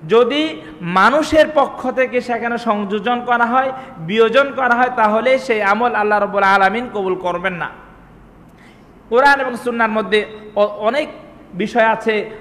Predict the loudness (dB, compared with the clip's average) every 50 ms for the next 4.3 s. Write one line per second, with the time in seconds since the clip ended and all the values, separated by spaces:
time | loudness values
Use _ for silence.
0 | -16 -12 -4 0 2 2 2 2 -2 0 0 0 0 -2 -4 -6 -4 -4 -4 -4
1 | -4 -4 -4 -4 -6 -6 -6 -6 -4 -2 -2 -2 -2 -2 -2 -2 0 0 0 0
2 | -2 -2 -4 -6 -6 -8 -12 -16 -10 -4 -2 -2 -2 0 -2 -2 -2 -2 -4 -4
3 | -4 -4 -2 -2 -4 -2 -2 -2 0 0 0 0 -2 -4 -4 -6 -8 -6 -4 -4
4 | -4 -2 -2 0 -2 -2